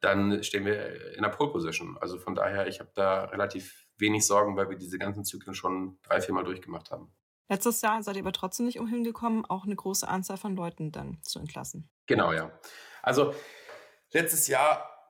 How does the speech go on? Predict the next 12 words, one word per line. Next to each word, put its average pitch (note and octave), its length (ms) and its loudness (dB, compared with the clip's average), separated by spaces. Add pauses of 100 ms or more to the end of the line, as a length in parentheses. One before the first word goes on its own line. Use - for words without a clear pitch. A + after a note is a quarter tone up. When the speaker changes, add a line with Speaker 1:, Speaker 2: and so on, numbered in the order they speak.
(100)
Speaker 1:
haben D#3+ 240 6
wir D#3+ 300 6 (1500)
glücklicherweise D3+ 760 4
relativ C#3 400 0
früh E3 500 6 (180)
diesen A#2 200 -2
großen A2+ 360 2
Cut - 280 -4
gemacht. B2+ 440 -2 (160)
Uns A#2 180 0
wurde B2 220 2
geraten A#2 580 0